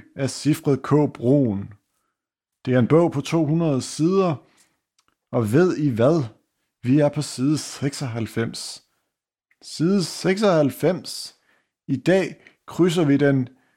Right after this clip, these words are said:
jeg havde nær kaldt en ekvatoriallinje, en datolinje. Vi krydser den magiske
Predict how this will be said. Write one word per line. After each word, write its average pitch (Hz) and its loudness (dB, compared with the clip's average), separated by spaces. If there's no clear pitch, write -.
jeg 135 0
havde 143 4
nær 156 4
kaldt 156 0
en 147 0
ekvatoriallinje, 139 2
en 120 -6
datolinje. 139 2
Vi 139 0
krydser 165 0
den 143 0
magiske 139 -4